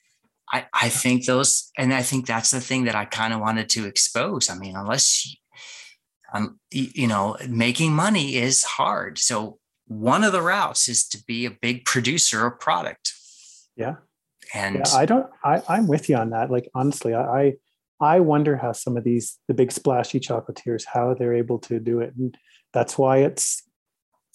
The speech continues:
Speaker 2: you know, yeah, <laughs> it's, it's a, a lot of smoke and mirrors. Like, maybe, you know, gosh, it puts a lot of what you see on Instagram into real perspective,
Speaker 1: Into
Speaker 2: doesn't it?
Speaker 1: real perspective.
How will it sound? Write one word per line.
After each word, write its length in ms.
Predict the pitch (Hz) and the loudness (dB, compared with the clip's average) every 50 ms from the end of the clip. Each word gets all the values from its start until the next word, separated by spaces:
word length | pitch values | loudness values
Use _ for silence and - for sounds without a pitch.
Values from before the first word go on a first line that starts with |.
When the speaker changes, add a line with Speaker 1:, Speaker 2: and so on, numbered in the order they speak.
| - _ _ | -20 _ _
Speaker 2:
you 100 | 143 120 | -2 -2
know, 240 | 120 139 135 131 - _ - | -2 -2 -6 -10 -10 _ -6
yeah, 200 | 127 151 156 113 | -6 -4 -4 -4
<laughs> 40 | 101 | 0
it's, 380 | 107 147 190 - - - - - - - - - - _ | 2 2 2 2 0 -2 -4 -6 -12 -20 -20 -20 -6 _
it's 600 | - 143 - - 208 180 - 233 233 208 - - | 0 0 2 2 2 4 6 6 6 6 4 4
a, 40 | 214 | 2
a 380 | 156 160 214 220 202 175 170 180 | 4 4 4 4 4 4 4 4
lot 200 | 160 151 143 147 | 4 2 2 2
of 40 | 151 | 0
smoke 240 | - - 151 147 - | 0 2 2 2 2
and 80 | 147 | 2
mirrors. 380 | 143 147 185 185 127 104 - - | 0 0 0 -2 -4 -6 -6 -6
Like, 320 | - 131 123 120 123 123 _ _ _ _ - | -4 -4 -2 -2 -4 -6 _ _ _ _ 0
maybe, 240 | 147 151 147 165 165 | 2 4 4 4 2
you 380 | 160 139 131 147 139 131 123 113 | 2 2 -2 -2 -4 -6 -10 -12
know, 200 | 117 127 135 - - - - - - | -14 -16 -16 -16 -18 -20 -20 -16 -10
gosh, 300 | 147 156 - - - - _ _ _ _ _ _ _ _ _ _ _ - - - - - | -10 -8 -8 -10 -14 -20 _ _ _ _ _ _ _ _ _ _ _ -20 -20 -8 -4 -4
it 100 | 135 - | -2 0
puts 140 | 196 190 233 | 2 4 6
a 40 | |
lot 300 | 202 180 160 151 156 170 | 6 6 6 6 6 6
of 80 | 185 160 | 6 6
what 220 | 160 147 135 - | 4 2 2 2
you 60 | - 143 | 0 0
see 260 | - - - 156 147 | 2 2 4 4 6
on 160 | 135 131 135 | 6 4 4
Instagram 800 | 131 127 127 - - 127 - 120 117 110 107 104 104 110 120 - | 2 0 -2 -4 -8 -8 -6 -4 -4 -4 -6 -8 -10 -10 -10 -8
into 220 | 117 104 - 113 | -8 -6 -6 -4
real 200 | 110 107 110 104 | -2 -2 -2 -4
perspective, 520 | - - 98 - - 98 98 - - 120 | -4 -8 -14 -14 -12 -14 -14 -10 -6 -2
Speaker 1:
Into 120 | 123 120 113 | 0 0 2
Speaker 2:
doesn't 180 | - 110 101 104 | 2 0 0 0
it? 20 | |
Speaker 1:
real 120 | 107 107 104 | 0 -2 0
perspective. 680 | - 101 - - 95 90 90 - 95 98 95 - - | 0 -2 -2 -2 -4 -6 -8 -8 -10 -10 -10 -12 -14